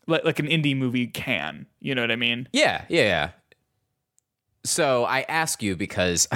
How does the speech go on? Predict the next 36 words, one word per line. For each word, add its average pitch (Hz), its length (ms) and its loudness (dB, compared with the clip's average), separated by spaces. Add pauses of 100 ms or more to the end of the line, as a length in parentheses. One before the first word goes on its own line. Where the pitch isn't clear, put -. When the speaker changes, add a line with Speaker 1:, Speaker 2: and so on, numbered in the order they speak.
(280)
Speaker 2:
<laughs> - 380 -18
Peter, 110 300 0
I 120 120 0
am 123 100 0
a 101 80 2
verified 85 800 0
Taylor 85 260 -2
Swift 82 260 -4
fan 73 220 -8
right 80 180 -4
now. 87 280 -4
<laughs> - 40 -10 (420)
Speaker 1:
Oh, 226 100 2
are 277 120 0
you 294 140 2
really? 247 360 0 (160)
Speaker 2:
Yeah, 143 280 0
I 185 60 0
don't 190 80 2
know 165 80 4
what - 40 0
that 120 160 0
means. 113 240 2 (320)
Um, 117 380 2
but, 123 320 2 (320)
uh, 110 240 2
she 131 260 2
released, 123 580 2
uh, 98 360 4
like, 95 180 2
a 95 80 2
slew 107 480 2
of 95 100 0
new 98 280 0
tour 95 320 0
dates, 85 460 0